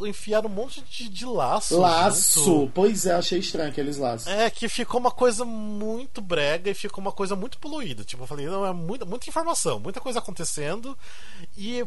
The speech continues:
Speaker 1: parece que eles estão com pouco espaço de palco pra fazer aquela cena ali. Tipo, que tá muito, aquela cortina tá muito pra, pra frente do palco. Então ficou uma coisa meio assim, bagunçadinha ali, que me deu um desconforto na, na cena, mas mesmo assim a cena é incrível porque os dois meninos dançam muito juntos ali.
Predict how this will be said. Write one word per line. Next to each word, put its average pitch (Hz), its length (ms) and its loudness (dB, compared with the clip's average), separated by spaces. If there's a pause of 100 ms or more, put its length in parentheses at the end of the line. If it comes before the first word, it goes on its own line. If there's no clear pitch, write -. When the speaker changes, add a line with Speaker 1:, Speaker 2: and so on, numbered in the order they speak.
Speaker 1:
parece 214 320 4
que - 60 -4
eles 196 80 -2
estão 233 120 0
com 240 140 -6
pouco 254 340 0
espaço 190 460 0
de 180 100 -4
palco 202 420 0
pra 165 120 0
fazer 131 200 -2
aquela 117 200 -2
cena 113 300 -4
ali. 98 240 -4
Tipo, - 300 -6
que - 120 -4
tá 165 160 2
muito, 170 380 -2
aquela 156 280 0
cortina 170 380 -2
tá 185 120 0
muito 175 260 -4
pra, 190 260 -2
pra 160 180 -2
frente 143 340 -4
do 113 80 -4
palco. - 440 -4 (500)
Então 208 400 0
ficou 233 280 -2
uma 247 60 2
coisa 240 240 0
meio 247 240 -2
assim, 262 400 -4 (120)
bagunçadinha 185 880 -2
ali, 170 260 -4
que - 160 -6
me 170 100 -4
deu 151 180 -2
um - 20 -4
desconforto 147 760 -2
na, 226 160 -4
na 143 120 -2
cena, 165 420 -4 (400)
mas 156 220 0
mesmo 160 180 -2
assim 185 180 -2
a 175 60 -2
cena 165 180 -2
é 170 40 -2
incrível 151 360 -2
porque - 240 -4
os 147 160 -2
dois 180 220 -2
meninos 139 400 -4
dançam 123 400 -2
muito 123 880 -4
juntos 110 380 -4
ali. 95 320 -4